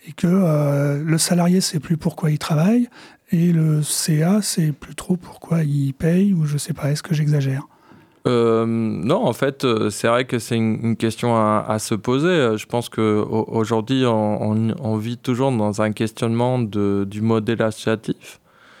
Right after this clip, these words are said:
Speaker 2: Euh, parce que justement, on, parfois, euh, justement, le manque de formalisation d'un projet, ça, euh, ça permet pas de distinguer dans un premier temps quelles sont les différentes actions qui découlent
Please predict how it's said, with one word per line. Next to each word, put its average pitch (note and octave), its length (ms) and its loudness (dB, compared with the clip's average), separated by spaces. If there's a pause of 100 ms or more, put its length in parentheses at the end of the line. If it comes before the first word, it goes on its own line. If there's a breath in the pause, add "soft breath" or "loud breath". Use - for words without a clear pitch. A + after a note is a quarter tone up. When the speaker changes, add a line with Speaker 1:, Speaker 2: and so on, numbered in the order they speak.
(320 soft breath)
Speaker 2:
Euh, G2 1000 0
parce G#2 200 -2
que C3+ 180 0
justement, A#2+ 680 -2
on, G#2 440 -2
parfois, B2+ 440 -2
euh, G#2+ 600 0 (420)
justement, B2 260 0
le A2+ 100 4
manque C3 380 0
de A2+ 180 -2
formalisation A#2+ 920 -2
d'un G#2+ 160 0
projet, C#3 640 0
ça, A#2+ 460 0
euh, G#2 380 0
ça G#2 200 -4
permet G#2+ 400 0
pas C#3+ 260 -2
de G#2+ 220 -4
distinguer A#2+ 800 -2
dans G#2+ 280 -2
un G#2 120 0
premier A2+ 320 -2
temps C#3 240 -2
quelles A2+ 160 -2
sont A#2 160 -2
les A2 100 0
différentes A2+ 540 -2
actions C3 540 -2 (440 loud breath)
qui A#2 160 -2
découlent B2 680 0